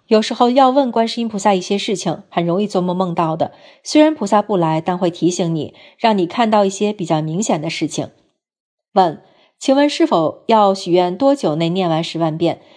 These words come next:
每天念诵有数量限制吗？晚上也可以二十四小时念吗？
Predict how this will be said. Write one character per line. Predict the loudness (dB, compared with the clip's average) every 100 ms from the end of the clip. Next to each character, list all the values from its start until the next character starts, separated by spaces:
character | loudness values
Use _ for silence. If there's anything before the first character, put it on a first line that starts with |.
| _ -2
每 | 0
天 | 0
念 | -2 -2
诵 | -2 -2
有 | -2
数 | -2 0
量 | 0
限 | 0 0 0
制 | -2
吗？ | -2 -2 -4 -2
晚 | -2
上 | 0 -2
也 | -2
可 | -2
以 | 0
二 | 0 0
十 | -4
四 | -6 -4
小 | -4
时 | -6 -6
念 | -2 -2
吗？ | -2 -4 -6